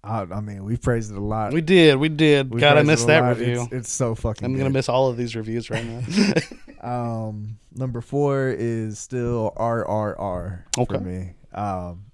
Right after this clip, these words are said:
Speaker 1: I thought about it a lot, man, and I, I thought to myself, 'cause I had seen it pretty recently when we went into our initial top ten.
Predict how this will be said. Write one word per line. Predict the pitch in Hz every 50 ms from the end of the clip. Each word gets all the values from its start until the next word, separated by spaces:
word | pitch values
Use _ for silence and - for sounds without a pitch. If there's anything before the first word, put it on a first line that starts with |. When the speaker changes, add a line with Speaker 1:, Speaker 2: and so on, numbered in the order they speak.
| _
Speaker 1:
I | - 107
thought | 143 147 151
about | 147 156 156 151
it | 139
a |
lot, | 131 127 139 147 143 117 -
man, | 123 127 127 131 135 139 135 - _ _ _ _ _ _ _ _ _ _ _ _ -
and | 127 123 120 120 117 113 113 110 107 - -
I, | 110 120 117 113 113 -
I | 110 120 120
thought | - 143 143 139
to | - -
myself, | 139 127 127 - - 135 131
'cause | - - 120
I | 120 123
had | 127 123
seen | - - 139 131
it | 120 - -
pretty | - - - 160 160 151 147 147 147 147 131 120 -
recently | - 92 110 110 113 123 127 127 - - 117 107 - 104 110 107 104 101 101 - _ _ _ _
when | - 104 107 101 101 101 98 95 98
we | 101 104
went | 104 107 110 107 104
into | 101 98 98 - 107
our | 95 95 95 92 95
initial | 101 101 110 - - 117
top | 117 - - 120 110 -
ten. | - 127 120 123 135 139